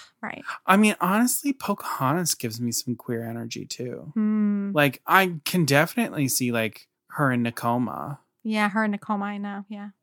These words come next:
Speaker 2: Like, I, I
Speaker 1: Yeah.
Speaker 2: or at least I can tell, like, Nakoma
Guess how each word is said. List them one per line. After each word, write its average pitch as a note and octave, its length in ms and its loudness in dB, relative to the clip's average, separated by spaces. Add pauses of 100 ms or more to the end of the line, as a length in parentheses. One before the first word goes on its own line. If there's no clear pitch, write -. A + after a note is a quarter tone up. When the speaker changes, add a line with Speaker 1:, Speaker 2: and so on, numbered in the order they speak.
(120)
Speaker 2:
Like, B2+ 360 -2
I, D3+ 140 4
I C#3+ 200 0
Speaker 1:
Yeah. A3+ 100 -6
Speaker 2:
or D#3+ 180 10
at C#3 180 8
least E3+ 360 4
I D3 160 6
can C#3 240 2
tell, C#3+ 260 4
like, D3 200 -2
Nakoma C3 720 4